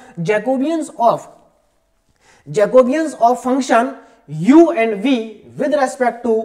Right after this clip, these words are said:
X and Y। ये मैंने क्या लिखा है, Jacobians of function U and V with respect to X and Y।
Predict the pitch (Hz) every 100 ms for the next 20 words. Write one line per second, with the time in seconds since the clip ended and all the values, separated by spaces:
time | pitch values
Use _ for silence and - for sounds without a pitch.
0 | 220 214 220 - 196 180 165 127 110 _
1 | _ 165 220 247 247 247 247 247 247 233
2 | 240 - - - 160 202 202 247 262 285
3 | 233 247 - - _ 185 269 277 254 262
4 | 240 294 208 220 - _ _ 147 156 254
5 | 320 277 240 196 202 214 226 _ _ _
6 | 151 285 294 262 - 247 240 254 220 220
7 | - _ _ _ 254 254 - - 208 208
8 | 151 131